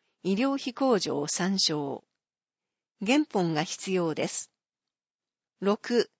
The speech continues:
認め印。七、筆記用具。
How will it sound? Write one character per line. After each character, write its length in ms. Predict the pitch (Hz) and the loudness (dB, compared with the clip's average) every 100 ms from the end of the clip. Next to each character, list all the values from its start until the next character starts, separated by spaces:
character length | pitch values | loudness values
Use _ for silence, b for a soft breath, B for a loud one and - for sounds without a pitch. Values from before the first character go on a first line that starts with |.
| _ _ - | _ _ 0
認 320 | 208 240 277 | 2 4 4
め 220 | 269 240 | 6 4
印。 340 | 202 180 156 - _ _ _ _ _ _ _ _ _ | 4 2 0 -6 _ _ _ _ _ _ _ _ _
七、 460 | 214 262 226 143 - _ _ _ - | 0 2 2 0 -4 _ _ _ -2
筆 160 | 233 _ | -2 _
記 160 | - 294 | 0 2
用 300 | 302 277 165 | 4 4 2
具。 220 | 139 139 | 0 -4